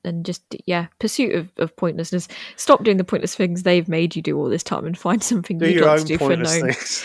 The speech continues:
Speaker 2: <laughs>
Speaker 1: Do your own pointless things. That's where I'd like to finish. Do your own pointless stuff.
Speaker 2: Excellent. Um, okay, on that bombshell, um, I wanna say thank you very much. Um, if you're interested,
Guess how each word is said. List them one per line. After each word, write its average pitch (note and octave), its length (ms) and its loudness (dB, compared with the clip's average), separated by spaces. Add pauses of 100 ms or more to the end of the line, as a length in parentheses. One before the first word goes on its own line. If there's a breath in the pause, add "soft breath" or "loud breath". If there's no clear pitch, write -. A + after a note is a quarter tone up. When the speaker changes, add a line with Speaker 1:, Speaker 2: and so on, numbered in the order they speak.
Speaker 2:
<laughs> - 80 -18
Speaker 1:
Do C#4+ 100 8
your C#4+ 240 8
own A#3+ 160 8
pointless - 460 0
things. E3+ 320 -4
That's - 240 6
where G3 180 4
I'd F#3+ 120 -2
like E3 120 -4
to - 60 -18
finish. D#3 280 -10
Do - 140 0
your G3 200 6
own F3+ 120 2
pointless - 380 -6
stuff. - 420 -10 (500 loud breath)
Speaker 2:
Excellent. C3+ 680 2
Um, C3+ 360 2 (120)
okay, D#3+ 440 4
on D3+ 140 0
that D3+ 200 0
bombshell, C#3 580 2
um, C#3 400 2
I C#3 160 4
wanna C#3+ 180 -2
say D3+ 160 0
thank D3 260 -6
you - 40 -20
very D3 160 0
much. C#3+ 320 -2
Um, C#3+ 140 -2 (520 loud breath)
if E3+ 220 -4
you're G3+ 140 6
interested, E3+ 640 0